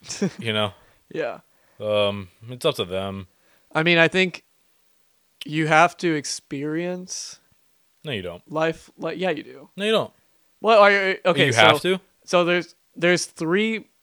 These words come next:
Speaker 1: there's three ways you go to college.
Speaker 2: No, there's not.
Speaker 1: I think in my eyes. Just listen. Okay, number one, you go there for school only. You don't party. You don't drink. You do, you don't do anything. All right.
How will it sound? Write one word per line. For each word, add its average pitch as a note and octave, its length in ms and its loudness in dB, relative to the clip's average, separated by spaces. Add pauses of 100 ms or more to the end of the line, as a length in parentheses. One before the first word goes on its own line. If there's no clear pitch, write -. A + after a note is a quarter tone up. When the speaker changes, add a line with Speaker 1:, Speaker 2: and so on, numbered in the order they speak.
(200)
Speaker 1:
there's D#3+ 200 -4
three A3+ 260 -4
ways D#3 320 0
you D3 80 -4
go - 140 -10
to - 80 -14
college. - 500 -12
Speaker 2:
No, B2 80 -4
there's C#3 160 2
not. G#2+ 240 -6
Speaker 1:
I - 140 -4
think C#3+ 240 -14
in - 100 -12
my F#2+ 160 -12
eyes. B1+ 240 -16 (720)
Just D#3 220 -6
listen. - 220 -10 (920)
Okay, C#3+ 220 -4
number C#3+ 240 -4
one, D#3 260 -4 (500)
you D3+ 80 -10
go D#3 140 2
there D#3 160 2
for C#3+ 300 -2
school D#3+ 320 -4
only. C#3 500 -4
You D3 80 -8
don't C#3+ 160 -4
party. C3 400 -4 (360)
You C#3 100 -8
don't C#3+ 160 -4
drink. C3+ 180 -6
You D3 80 -4
do, C3+ 240 -4
you C#3 140 -6
don't C#3 120 -2
do C#3 140 -4
anything. C3 400 -10 (1120)
All C#3 80 -8
right. C3+ 240 -4